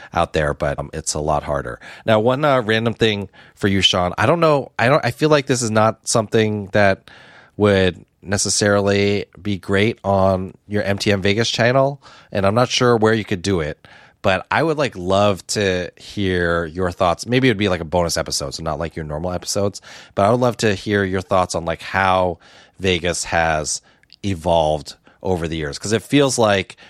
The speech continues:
you know, the last couple of years we've entered this new era of Vegas where Vegas is, like, an entertainment hub. But of course, you know, was it the late nineties or the early two thousands that, like, Vegas was trying to be really family friendly, and then, you know, there was, that didn't work. And I'm, I'm always curious to hear,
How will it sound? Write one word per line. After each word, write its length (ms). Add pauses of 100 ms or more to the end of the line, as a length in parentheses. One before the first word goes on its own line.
(100)
you 40
know, 60
the 60
last 240
couple 200
of 60
years 220
we've 160
entered 300
this 180
new 460 (340)
era 260
of 80
Vegas 340
where 380
Vegas 380
is, 120
like, 200
an 100
entertainment 480
hub. 180
But 120
of 100
course, 360 (280)
you 80
know, 140
was 200
it 80
the 80
late 180
nineties 360
or 40
the 60
early 160
two 120
thousands 340
that, 160
like, 140
Vegas 260
was 100
trying 160
to 60
be 120
really 180
family 300
friendly, 560 (340)
and 200
then, 260 (240)
you 80
know, 120
there 120
was, 240 (160)
that 200
didn't 180
work. 240 (120)
And 200 (120)
I'm, 240
I'm 180
always 240
curious 340
to 120
hear, 420